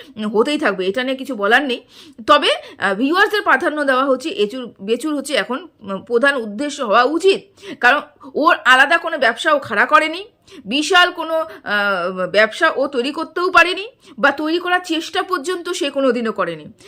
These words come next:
ইনকাম সোর্স যদি বন্ধ হয়ে যায় না, ওই বাচ্চাটা, ওই মাটা, ওই বাবাটা আগের মতন পরিস্থিতিতে এসেই পড়বে। তার উপরে বেচু বারবার ওই খেসারত দেওয়া, সব কিছু মিলে কিন্তু গে-, বেচু ঘেটে ঘ হতে চলেছে।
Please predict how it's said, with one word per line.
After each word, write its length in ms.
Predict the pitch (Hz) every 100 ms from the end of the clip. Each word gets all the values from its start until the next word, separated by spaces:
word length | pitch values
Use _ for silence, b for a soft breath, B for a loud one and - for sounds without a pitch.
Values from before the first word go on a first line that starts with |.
| 370 -
ইনকাম 440 | 269 285 339 339 381
সোর্স 160 | 320
যদি 180 | 320 359
বন্ধ 340 | 226 233 262
হয়ে 200 | 320 359
যায় 200 | 349 359
না, 260 | 403 453 226 - 339 277
ওই 120 | 208
বাচ্চাটা, 720 | 196 - - - 330 349 359 508 392 302
ওই 160 | 208 208
মাটা, 500 | 208 247 285 330 330
ওই 200 | 226 226
বাবাটা 340 | 220 254 294 -
আগের 380 | 240 240 349 392
মতন 260 | 330 330 330
পরিস্থিতিতে 540 | 254 269 269 277 269
এসেই 340 | 240 240 269 233
পড়বে। 580 | 220 214 208 226 - B 320 -
তার 300 | 254 294 381
উপরে 400 | 262 277 302 302
বেচু 440 | 226 226 226 277
বারবার 600 | 220 220 220 240 262 294
ওই 140 | 226 233
খেসারত 500 | - 220 277 277 254
দেওয়া, 360 | 214 214 151 - _ B 302 -
সব 240 | 302 320 320
কিছু 280 | 370 370 359
মিলে 200 | 330 320
কিন্তু 280 | 330 330 311
গে-, 280 | 202 190 208
বেচু 320 | 233 254 285
ঘেটে 360 | 214 214 294
ঘ 160 | 220 208
হতে 400 | 208 254 269 277
চলেছে। 600 | 233 247 277 294 175